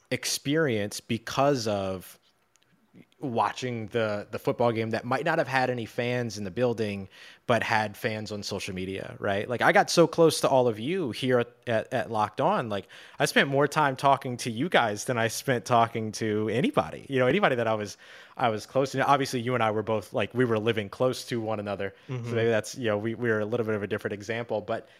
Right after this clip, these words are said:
Speaker 1: you know, when it came to, you know, e-, everybody, like, I, you know, we, we became a family in our work, which is all attached to sports, this thing that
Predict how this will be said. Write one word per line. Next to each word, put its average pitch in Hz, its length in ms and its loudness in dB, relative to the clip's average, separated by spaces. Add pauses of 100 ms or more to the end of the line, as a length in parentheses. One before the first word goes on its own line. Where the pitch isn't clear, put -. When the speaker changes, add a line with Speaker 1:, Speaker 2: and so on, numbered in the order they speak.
(120)
Speaker 1:
you 220 80 -4
know, 135 120 2
when 135 160 -2
it - 100 -8
came 127 320 -6
to, 123 580 -2
you 135 140 -4
know, 107 320 0
e-, - 40 -6 (280)
everybody, 131 640 -2
like, 127 200 -4
I, 110 340 -6
you 131 120 -4
know, 113 60 0
we, 123 300 -6
we 131 180 -4
became 120 680 -4
a 113 80 -4
family 120 680 0
in 120 140 0
our 110 320 0
work, 110 540 0
which 120 260 -4
is 113 160 -4
all 120 380 0
attached 117 540 -2
to 107 200 -6
sports, - 480 -6
this - 240 -8
thing 123 300 0
that 110 240 0